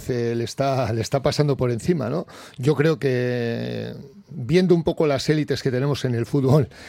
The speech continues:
en el fútbol nacional, hablemos del señor Tebas, hablemos del señor Rubiales y los escándalos que también le, le salpican, hablemos de Florentino Pérez, hablemos de un personaje como el señor Laporta, yo creo que,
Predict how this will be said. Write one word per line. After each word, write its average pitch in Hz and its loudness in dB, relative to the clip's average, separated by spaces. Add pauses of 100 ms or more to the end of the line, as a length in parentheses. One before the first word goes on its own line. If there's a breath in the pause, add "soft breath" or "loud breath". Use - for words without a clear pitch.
(180 loud breath)
en 131 -2
el 139 0
fútbol 170 4
nacional, 147 0 (160)
hablemos 120 0
del 120 0
señor 120 -2
Tebas, 143 -2
hablemos 131 0
del 127 0
señor 139 0
Rubiales 135 0
y 135 -4
los 123 -6
escándalos 135 -2
que 135 -2
también 127 0
le, 123 0
le 123 -4
salpican, 156 -2 (100)
hablemos 147 0
de 127 0
Florentino 135 -2
Pérez, 147 0 (400 loud breath)
hablemos 165 2
de 139 2
un 165 2
personaje 143 0
como 120 0
el 120 -6
señor 131 -2
Laporta, 151 0 (680 loud breath)
yo 151 2
creo 185 6
que, 147 2